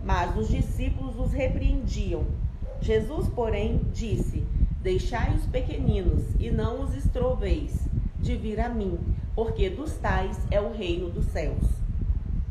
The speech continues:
E tendo-lhes imposto as mãos, partiu dali.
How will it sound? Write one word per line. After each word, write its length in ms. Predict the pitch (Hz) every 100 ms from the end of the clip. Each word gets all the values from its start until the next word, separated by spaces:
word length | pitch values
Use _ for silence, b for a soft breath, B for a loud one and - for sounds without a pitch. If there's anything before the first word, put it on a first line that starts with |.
| - - - - - B B B
E 100 | -
tendo-lhes 680 | - - 370 370 262 233 214
imposto 520 | 226 214 202 196 196
as 220 | 185 175
mãos, 400 | 185 175 208 -
partiu 540 | - 262 254 - 247 240
dali. 420 | 247 262 202